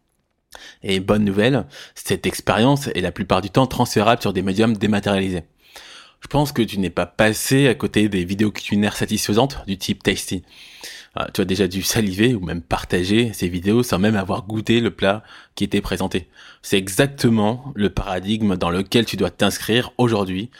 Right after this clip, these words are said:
alors que tu ne peux pas avoir de contact physique avec ta clientèle. Bon,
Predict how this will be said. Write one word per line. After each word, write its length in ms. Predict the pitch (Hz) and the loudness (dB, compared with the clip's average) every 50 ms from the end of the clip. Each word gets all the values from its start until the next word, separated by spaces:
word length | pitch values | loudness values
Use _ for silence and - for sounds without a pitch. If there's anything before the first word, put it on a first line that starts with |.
| - - - - | -20 -20 -12 -6
alors 160 | 85 85 - | -4 -4 -2
que 80 | - 113 | -2 -2
tu 100 | 104 - | -4 -4
ne 60 | - | -4
peux 100 | - 95 | -6 -6
pas 640 | - - 87 85 87 87 90 - - - - - _ _ _ _ | -4 -2 -2 -2 0 -2 -2 -4 -8 -14 -16 -20 _ _ _ _
avoir 380 | - 98 95 95 101 110 104 101 | -2 0 0 2 4 4 4 4
de 80 | 98 | 2
contact 320 | 87 - 92 - 90 - - | -2 -4 -4 -4 -6 -6 -6
physique 460 | - 104 92 104 123 123 - - _ _ - | -6 -4 -2 -2 -2 -2 -4 -10 _ _ -6
avec 160 | - 92 85 | -6 -4 -4
ta 80 | - 90 | -4 -4
clientèle. 380 | - - 90 87 90 85 - _ _ _ _ _ _ - - - - - - - - - - - - - _ _ _ _ _ _ - | -4 -4 -2 -2 -2 -4 -6 _ _ _ _ _ _ -20 -20 -20 -20 -20 -16 -16 -16 -14 -16 -18 -20 -20 _ _ _ _ _ _ -4
Bon, 140 | - 98 - | -2 -2 -2